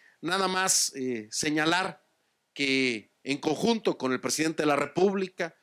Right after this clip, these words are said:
el presidente Andr-, Andrés Manuel López Obrador, le estamos cumpliendo a Peribán, porque el cien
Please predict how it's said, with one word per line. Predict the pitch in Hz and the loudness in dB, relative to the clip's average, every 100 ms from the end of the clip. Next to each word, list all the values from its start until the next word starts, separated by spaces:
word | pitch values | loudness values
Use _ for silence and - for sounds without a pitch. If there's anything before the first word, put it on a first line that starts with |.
| _ _ _ | _ _ _
el | 123 - | -8 -6
presidente | 127 139 156 160 | -4 0 -2 0
Andr-, | 147 143 - | -4 -4 -6
Andrés | 151 120 123 | -4 -4 -2
Manuel | 131 160 | 2 2
López | 151 156 | 2 0
Obrador, | 135 135 165 170 | 0 2 2 0
le | 143 | -2
estamos | 135 170 180 160 | -2 0 -2 -2
cumpliendo | - 127 131 143 139 139 131 _ _ - | -4 -10 -2 -2 0 -2 -4 _ _ -6
a | 117 - | -6 -4
Peribán, | 120 110 110 110 - | -4 -2 -2 -4 -2
porque | 180 233 262 - 190 226 302 _ _ - - | 2 4 2 0 0 0 -2 _ _ -20 -8
el | 165 185 | 0 2
cien | 185 202 240 | 4 2 2